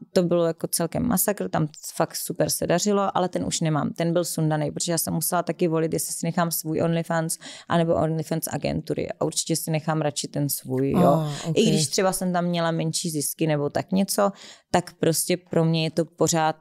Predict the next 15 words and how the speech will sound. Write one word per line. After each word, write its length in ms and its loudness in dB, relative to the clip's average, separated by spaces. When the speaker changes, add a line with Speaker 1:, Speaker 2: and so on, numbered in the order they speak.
Speaker 1:
něco, 280 0
čeho 160 -2
jsem 140 -4
si 100 -6
strašně 380 -2
vážila, 320 2
protože 200 -6
jsem 80 0
tam 120 0
tu 100 0
energii 340 0
dávala 320 2
svoji 400 0
a 60 2
hlavně 380 2